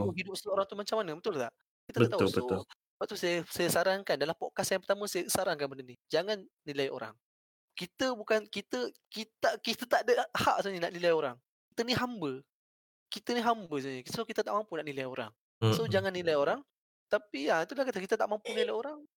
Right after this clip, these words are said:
Speaker 1: kita serahkan soal nilai tu kepada Tuhan. Allah je mampu nilai kita. Okey.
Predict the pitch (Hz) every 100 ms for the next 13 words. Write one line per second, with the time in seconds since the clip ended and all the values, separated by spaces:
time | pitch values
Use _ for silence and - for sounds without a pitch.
0 | - 208 - 214 190 - 170 - 185 190
1 | 202 208 277 - 180 160 156 139 120 127
2 | _ _ - 180 233 208 151 147 151 151
3 | 143 135 135 - - _ _ _ _ _
4 | _ _ - 135 - 135 123 120